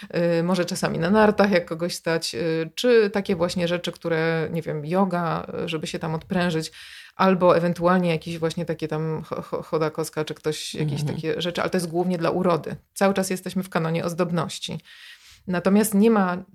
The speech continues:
Speaker 1: takich, y, chyba zwyczajów, rytuałów, y, żeby, żeby ludzie sobie pomyśleli: „Okej, zrobię to teraz dla swojego ciała, po to, żeby mieć kontakt z-, ze sobą, zobaczyć, jak się czuję ze sobą, czy w ogóle jestem w stanie się zgiąć, czy mogę dosięgnąć palcami stóp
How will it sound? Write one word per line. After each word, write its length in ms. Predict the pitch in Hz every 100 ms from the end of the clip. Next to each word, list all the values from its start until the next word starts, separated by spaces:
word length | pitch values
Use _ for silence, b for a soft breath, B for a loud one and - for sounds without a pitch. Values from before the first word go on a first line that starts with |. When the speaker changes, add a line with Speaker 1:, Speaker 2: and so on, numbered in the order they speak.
| - -
Speaker 1:
takich, 460 | - 185 190 - -
y, 180 | - 175
chyba 360 | - 175 165
zwyczajów, 720 | 156 160 165 185 240 180 165 180
rytuałów, 640 | 170 180 180 190 170 - 165 160 160
y, 40 | 170
żeby, 400 | 175 165 170 170
żeby 360 | 170 160 170
ludzie 220 | 180 185 180
sobie 200 | 175 180
pomyśleli: 420 | 175 175 175 180
„Okej, 240 | - 170
zrobię 220 | 175 196
to 100 | 196
teraz 220 | 175 175 170
dla 80 |
swojego 340 | 175 - 165 170
ciała, 340 | - 175 156
po 120 | -
to, 100 | 170
żeby 140 | 170 170
mieć 160 | 160
kontakt 400 | - 226 196 156
z-, 80 | -
ze 200 | - 160
sobą, 400 | 165 185 208 233 B B B B
zobaczyć, 720 | 196 190 196 180 - - - -
jak 400 | 180 170 - _
się 160 | - 160
czuję 340 | - 202 202
ze 100 | 170
sobą, 440 | 180 175 165 170 170
czy 120 | 165
w 80 | 170
ogóle 120 | 170
jestem 200 | 170 170
w 20 |
stanie 220 | 165 160
się 120 | 151
zgiąć, 640 | 147 135 156 156 190 202 -
czy 360 | 156 156 151
mogę 200 | 156 156
dosięgnąć 560 | 156 151 156 147 151 151
palcami 400 | 147 151 - 131
stóp 420 | - - 190 208